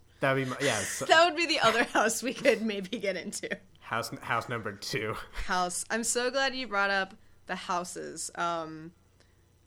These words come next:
Speaker 2: they spelled it H O U S E.
Speaker 1: Okay, wait, wait. This
Speaker 2: Wh-
Speaker 1: week we watched Paris is Burning. It's
Speaker 2: I
Speaker 1: a
Speaker 2: was going,
Speaker 1: document-
Speaker 2: Jason.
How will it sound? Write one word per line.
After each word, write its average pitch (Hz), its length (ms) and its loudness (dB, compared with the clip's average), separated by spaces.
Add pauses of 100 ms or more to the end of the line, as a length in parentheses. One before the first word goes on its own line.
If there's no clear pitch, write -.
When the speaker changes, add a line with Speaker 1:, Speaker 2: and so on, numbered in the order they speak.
(200)
Speaker 2:
they 220 240 0
spelled 226 400 2
it 277 160 0
H 208 260 -2
O 214 60 -2
U 196 240 -2
S 185 220 -2
E. 185 300 -4 (140)
Speaker 1:
Okay, 175 240 6
wait, 160 160 6
wait. 120 260 0
This 160 200 0
Speaker 2:
Wh- 127 60 -12
Speaker 1:
week 147 340 2
we 135 140 -2
watched 123 500 0
Paris 127 240 0
is 117 80 -6
Burning. 113 440 -2
It's 226 80 6
Speaker 2:
I 233 80 8
Speaker 1:
a - 40 0
Speaker 2:
was 226 220 0
going, 254 280 0
Speaker 1:
document- 262 360 4
Speaker 2:
Jason. 185 340 -2